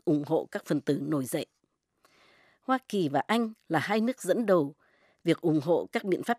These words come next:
chế tài đối với các doanh nghiệp Nga và một số nhân vật trong vòng thân tín của ông Putin. Nhưng cho tới nay, cả hai nước đều chưa đi đến việc áp đặt các biện pháp trừng phạt nghiêm ngặt hơn đối với các lĩnh vực chủ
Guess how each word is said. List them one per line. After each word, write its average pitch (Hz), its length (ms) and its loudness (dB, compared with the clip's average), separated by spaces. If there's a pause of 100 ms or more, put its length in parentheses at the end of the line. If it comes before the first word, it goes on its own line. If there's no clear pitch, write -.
chế 208 120 0
tài 170 320 -2
đối 165 160 -2
với 226 100 0
các 247 200 -4
doanh 208 300 -2
nghiệp 170 180 0
Nga 190 320 0 (420)
và 180 100 -2
một 175 120 2
số 190 220 0
nhân 247 260 0
vật 165 160 0
trong 226 120 -4
vòng 165 280 -2
thân 214 180 -4
tín 190 260 0
của - 140 -4
ông 170 200 -2
Putin. 185 400 -2 (800)
Nhưng 208 200 0 (140)
cho 208 120 2
tới 202 160 -2
nay, 220 240 0 (220)
cả 143 100 0
hai 196 260 -2
nước 226 260 0
đều 156 240 -2
chưa 196 180 0
đi 196 160 -2
đến 185 260 2
việc - 240 -4
áp - 180 -2
đặt 170 200 -2 (140)
các - 140 -4
biện 170 180 -2
pháp - 220 -4
trừng 156 220 0
phạt - 240 -4
nghiêm 202 240 0
ngặt 180 140 -4 (100)
hơn 214 260 0 (520)
đối 180 120 0
với 220 100 0
các - 240 -4
lĩnh 180 180 0
vực 156 240 -4
chủ 147 200 -2